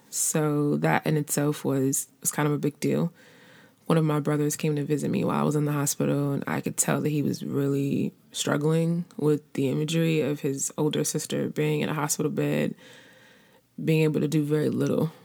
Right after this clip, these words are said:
like, for myself. Of course, I had to, like, get up and go to the bathroom and things like that, but in my hospital bed, I was,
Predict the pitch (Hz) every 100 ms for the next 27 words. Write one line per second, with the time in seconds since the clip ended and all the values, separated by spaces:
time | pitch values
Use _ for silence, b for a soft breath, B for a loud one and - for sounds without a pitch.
0 | B - - - 143 147 135 - 127 160
1 | - - - - 139 123 120 - 147 143
2 | 139 131 - - 110 - - 113 73 -
3 | 151 156 - - - 175 143 143 135 147
4 | 147 147 147 147 147